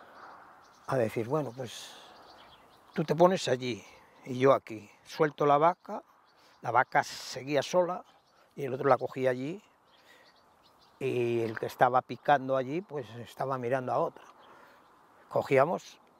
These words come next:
la llevábamos a, la entregábamos al que la había comprado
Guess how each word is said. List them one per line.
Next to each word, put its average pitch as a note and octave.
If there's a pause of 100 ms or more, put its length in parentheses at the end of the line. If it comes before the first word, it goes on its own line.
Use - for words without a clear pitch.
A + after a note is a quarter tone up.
la A#2
llevábamos B2
a, B2 (240)
la B2+
entregábamos C#3+
al A2+
que -
la A#2+
había B2+
comprado E3+